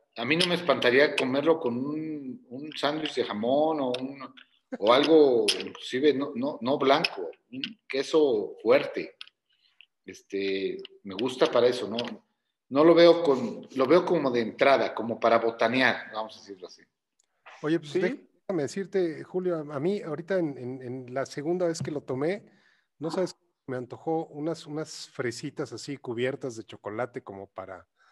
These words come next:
Speaker 2: co-, tomarme este, este, este vino. Y por ahí Ricardo y José, que el, que están probando exactamente el mismo vino, cuéntenos, eh, sus, con qué lo están degustando,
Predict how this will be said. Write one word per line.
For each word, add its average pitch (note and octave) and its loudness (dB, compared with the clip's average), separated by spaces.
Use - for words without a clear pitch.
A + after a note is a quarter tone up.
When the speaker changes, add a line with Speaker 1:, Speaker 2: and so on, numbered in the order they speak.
Speaker 2:
co-, - -8
tomarme D3+ -2
este, C#3 -6
este, D3 -8
este D3 -6
vino. G3 0
Y F#3 0
por E3+ -4
ahí A#3 -4
Ricardo F#3+ -6
y E3+ -6
José, F#3 -8
que F#3 -6
el, C#3+ -6
que B2+ -6
están E3 -4
probando E3 0
exactamente E3 -6
el D#3 -4
mismo D#3 -4
vino, D3 -6
cuéntenos, F3+ 0
eh, C3 -2
sus, - -14
con C3 -2
qué E3 -2
lo E3+ 0
están D#3+ -2
degustando, D3+ -4